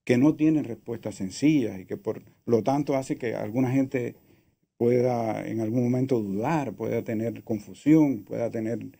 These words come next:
problemas para apreciar certeramente la realidad. Y en medio de todo eso, eh, por supuesto,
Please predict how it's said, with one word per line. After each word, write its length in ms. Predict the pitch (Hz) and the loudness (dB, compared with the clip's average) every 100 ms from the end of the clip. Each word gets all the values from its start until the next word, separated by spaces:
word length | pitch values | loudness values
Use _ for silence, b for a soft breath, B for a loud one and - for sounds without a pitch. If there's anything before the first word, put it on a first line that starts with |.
| b b b _ - | b b b _ -2
problemas 440 | 117 120 139 135 | 2 2 2 0
para 320 | - 120 117 | -4 -4 -2
apreciar 560 | 110 123 117 - 165 170 | 0 0 0 0 0 0
certeramente 880 | - 131 - 165 160 147 160 147 123 | -2 -2 0 0 0 0 0 -2 -4
la 120 | 110 | -4
realidad. 520 | 110 104 104 117 107 - b b b | -6 -6 -4 -4 -6 -12 b b b
Y 140 | 143 | 6
en 120 | 143 139 | 8 6
medio 300 | 170 180 165 | 6 4 2
de 80 | |
todo 340 | 165 165 160 165 | 0 0 2 0
eso, 320 | 165 170 - _ 123 | -2 -10 -12 _ -6
eh, 480 | 120 117 107 104 - | -2 -2 -2 -4 -2
por 140 | 120 | -2
supuesto, 600 | - 104 123 120 - 139 | -2 -2 0 0 -2 -6